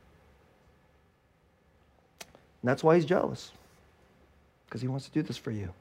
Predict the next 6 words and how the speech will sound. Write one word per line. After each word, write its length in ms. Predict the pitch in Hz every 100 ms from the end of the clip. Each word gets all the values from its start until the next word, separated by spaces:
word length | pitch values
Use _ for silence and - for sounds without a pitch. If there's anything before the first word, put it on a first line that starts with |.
| _ _ _ _ _ _ _ _ -
Right? 160 | 117 127 - - - - - - - - - -
Now, 100 | -
let 100 | 175
me 60 | 320
close 340 | 330 254 254
by 360 | - 196 190